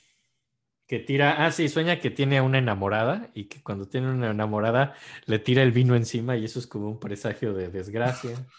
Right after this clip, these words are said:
<laughs> Digo que si estás acordándote de cosas horribles, o sea, se acordó de su padre muerto en batalla, del hermano cayendo en un precipicio, ya tirarle el vino a una vieja es lo de menos, ¿no? <laughs> Pero bueno,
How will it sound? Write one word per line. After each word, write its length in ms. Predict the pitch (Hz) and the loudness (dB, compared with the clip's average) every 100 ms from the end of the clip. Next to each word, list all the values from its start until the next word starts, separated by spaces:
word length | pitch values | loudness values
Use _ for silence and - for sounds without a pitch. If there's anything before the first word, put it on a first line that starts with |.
| - - - | -20 -20 -6
<laughs> 1300 | 151 - 151 180 135 - - - - 262 - 359 370 262 | -4 -2 -2 -2 -4 -6 -6 0 2 2 2 4 4 8
Digo 200 | 262 262 | 6 6
que 100 | 156 | 4
si 100 | 180 | 2
estás 220 | 185 262 | 2 2
acordándote 560 | 403 311 202 220 226 156 131 | 2 2 4 4 0 0 -2
de 300 | 117 113 104 | -2 -4 -4
cosas 340 | 147 143 160 | -8 -8 -8
horribles, 460 | 127 117 107 143 131 | -8 -8 -8 -8 -6
o 40 | |
sea, 100 | 120 | -6
se 120 | 117 | -4
acordó 300 | 131 127 143 | -2 0 2
de 100 | 180 | 2
su 360 | - 120 123 123 | 0 -4 -4 0
padre 240 | 143 143 143 | 2 4 4
muerto 300 | 135 139 139 | 0 -2 -2
en 80 | 107 | -2
batalla, 380 | 104 135 127 | 0 2 2
del 140 | 107 107 | 0 -2
hermano 360 | 110 123 147 | -2 0 0
cayendo 260 | 151 117 139 | -2 -2 -2
en 40 | |
un 40 | 139 | 0
precipicio, 440 | 110 120 123 175 - - - | -2 -4 -6 -6 -8 -6 0
ya 140 | 214 | 2
tirarle 400 | 185 170 180 180 | 4 4 4 2
el 120 | 123 | 2
vino 220 | 110 139 135 | 0 0 0
a 40 | |
una 120 | 113 | 0
vieja 240 | 110 135 127 | -2 -2 -2
es 60 | |
lo 120 | 113 92 | -2 -6
de 80 | 90 | -4
menos, 220 | 135 151 87 - - - 190 | -2 -2 -4 -12 -16 -4 2
¿no? 80 | |
<laughs> 80 | - 269 262 277 - 311 311 466 - _ _ _ _ _ _ _ _ _ _ _ _ _ _ _ _ _ _ - 294 302 294 254 - | 4 4 4 4 6 4 6 0 0 _ _ _ _ _ _ _ _ _ _ _ _ _ _ _ _ _ _ -6 -6 -4 -8 -12 -2
Pero 200 | 147 147 | 2 4
bueno, 200 | 156 | 2